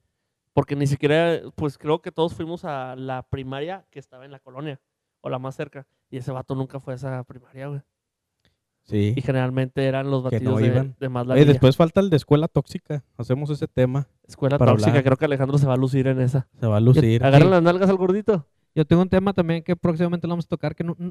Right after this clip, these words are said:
Speaker 3: se llama Nunca falta el pendejo que. Entonces,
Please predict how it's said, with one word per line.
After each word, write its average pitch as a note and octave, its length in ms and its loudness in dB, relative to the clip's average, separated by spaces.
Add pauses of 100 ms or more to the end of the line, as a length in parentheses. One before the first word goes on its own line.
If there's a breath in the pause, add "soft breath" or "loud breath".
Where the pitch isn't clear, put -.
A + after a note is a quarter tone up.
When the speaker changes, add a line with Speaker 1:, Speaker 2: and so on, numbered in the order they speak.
Speaker 3:
se - 80 -8
llama F#3 400 -6
Nunca G#3 320 -6
falta G3 240 -6
el G#3 80 -8
pendejo D#3+ 420 -6
que. B2+ 260 -14 (1080)
Entonces, B2+ 640 -12